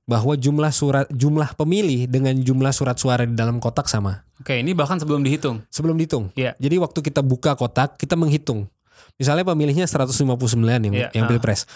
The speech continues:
Speaker 1: Maka kita harus menghitung surat suaranya benar ada seratus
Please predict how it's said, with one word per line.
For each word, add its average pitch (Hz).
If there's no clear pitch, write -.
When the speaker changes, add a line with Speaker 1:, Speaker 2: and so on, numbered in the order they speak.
Speaker 1:
Maka 143
kita 170
harus 147
menghitung 139
surat 139
suaranya 147
benar 147
ada 127
seratus -